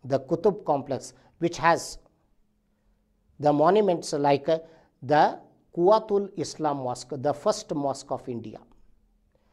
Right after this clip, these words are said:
the Qutub Minar, built in the memory of, uh,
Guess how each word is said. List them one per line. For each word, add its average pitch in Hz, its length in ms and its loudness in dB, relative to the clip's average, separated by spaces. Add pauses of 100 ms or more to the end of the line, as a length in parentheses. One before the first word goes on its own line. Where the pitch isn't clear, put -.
(480)
the 190 380 6 (1000)
Qutub 180 360 2
Minar, 135 300 2 (760)
built 190 240 4
in 175 100 2
the 170 100 4
memory 147 400 2
of, 147 240 2
uh, 208 100 2